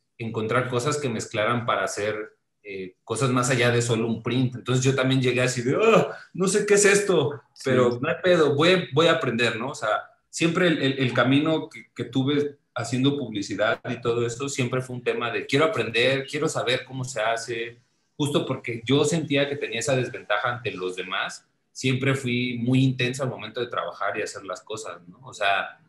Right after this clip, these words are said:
Speaker 1: era el de los últimos que se iba, siempre he sido de los primeros en llegar, por lo mismo, ¿no? Porque me gusta hacer las cosas lo mejor posible,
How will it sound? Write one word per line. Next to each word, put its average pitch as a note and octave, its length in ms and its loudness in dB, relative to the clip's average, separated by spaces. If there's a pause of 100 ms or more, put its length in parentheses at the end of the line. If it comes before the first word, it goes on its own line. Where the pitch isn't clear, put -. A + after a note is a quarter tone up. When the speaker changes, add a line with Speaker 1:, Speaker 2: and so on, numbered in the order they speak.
(100)
Speaker 1:
era B2+ 200 2
el C3 120 2
de B2 100 -2
los A#2 180 -4
últimos C3 340 0
que - 100 -14
se - 120 -12
iba, A#2+ 360 -2
siempre B2+ 280 -8
he - 20 -4
sido B2 240 -2
de A2+ 80 -2
los - 160 -10
primeros G#2+ 460 -10
en G2 100 -20
llegar, G2+ 640 -4 (220)
por G#2+ 160 -6
lo G#2 80 -2
mismo, C3 400 0
¿no? C3 220 -4
Porque - 420 -10 (240)
me A2+ 160 -4
gusta C#3+ 340 0
hacer C3 180 0
las B2+ 280 -2
cosas B2+ 380 -4
lo G#2 100 -8
mejor A#2 340 -8
posible, B2+ 640 -8